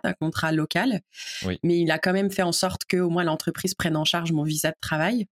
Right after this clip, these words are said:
Speaker 1: qui a quand même un coût, euh, assez conséquent. Puis surtout, aux États-Unis, il y a beaucoup de justifications à faire pour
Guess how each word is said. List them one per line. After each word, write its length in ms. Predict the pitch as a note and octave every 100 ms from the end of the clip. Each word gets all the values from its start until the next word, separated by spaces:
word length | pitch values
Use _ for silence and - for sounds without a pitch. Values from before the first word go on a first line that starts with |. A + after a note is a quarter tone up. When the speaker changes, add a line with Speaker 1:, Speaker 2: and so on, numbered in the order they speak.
| -
Speaker 1:
qui 80 | -
a 80 | D#3
quand 100 | D#3
même 160 | D#3
un 80 | D#3
coût, 300 | D3+ - F#3
euh, 80 | E3+ -
assez 260 | D#3+ E3 -
conséquent. 380 | D3+ D#3 G3 G3+ - -
Puis 120 | -
surtout, 220 | - -
aux 40 | G3
États-Unis, 420 | D#3+ D3 D3 F3
il 40 |
y 20 | F3
a 60 |
beaucoup 220 | D#3 D#3+
de 40 | F3+
justifications 680 | F3 - - - D3+ - D3
à 80 |
faire 240 | C#3 F#3 -
pour 80 | -